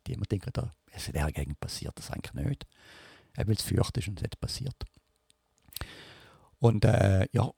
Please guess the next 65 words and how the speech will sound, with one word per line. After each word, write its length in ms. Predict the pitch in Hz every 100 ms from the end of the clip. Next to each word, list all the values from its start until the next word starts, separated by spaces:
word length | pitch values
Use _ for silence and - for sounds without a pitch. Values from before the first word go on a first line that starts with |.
| -
<clears throat> 260 | 101 98 -
von 160 | -
dem 240 | 95 95 101
her 260 | 92 - _
ist 240 | - -
dann, 320 | 98 90 87 - _ -
ja, 100 | 104
ist 120 | -
man 80 | 101
ein 40 |
bisschen 220 | - 90
traurig 320 | - 104 123 -
gewesen, 280 | 123 123
weil 100 | 120
wir 80 | 92
haben 60 | 85
ja 60 |
Fotos 360 | 85 101 - 107 110
gemacht, 360 | 101 107 -
gerade. 300 | - 104 123 -
Wir 140 | 107 80
haben 100 | 82
ja 60 |
viele 180 | - -
Fotos 360 | 107 - - 107
gemacht 300 | - 101 -
von 80 | 107
unserem 180 | 104
Trip 380 | - - 101 -
und, 180 | 104 95
äh, 40 |
wir 140 | 104 -
haben 180 | 113 -
gerade 180 | 117
gewandert, 420 | - - 95 123 110
sind 160 | 107
wir 80 | 104
da 60 | 98
gegangen, 400 | 107 107 107 104 - - - -
haben 120 | 95
die 200 | _ -
Natur 420 | 80 - 107 104
genossen, 400 | - 101 98 120 -
die 60 |
Schönheit. 600 | 98 101 98 95 92 - - - - - - - - _
Und, 300 | - 98 90
äh, 440 | - 95 95 98 -
jetzt, 440 | 127 117 - - 69
also 160 | 98
scheinbar 400 | 92 120 113 107
sind 200 | - 98
die 40 | 101
Redwoods, 420 | 107 104 98 -
viele 160 | 107 95
von 100 | 104
denen 180 | 95
leben 280 | 87 - 113
noch, 160 | 120 107
auch 80 | 95
die 120 | 92
Älteren 420 | 92 104 - 98
leben 300 | 98 107 95
noch 120 | 98
von 120 | -
denen. 280 | 87 98 123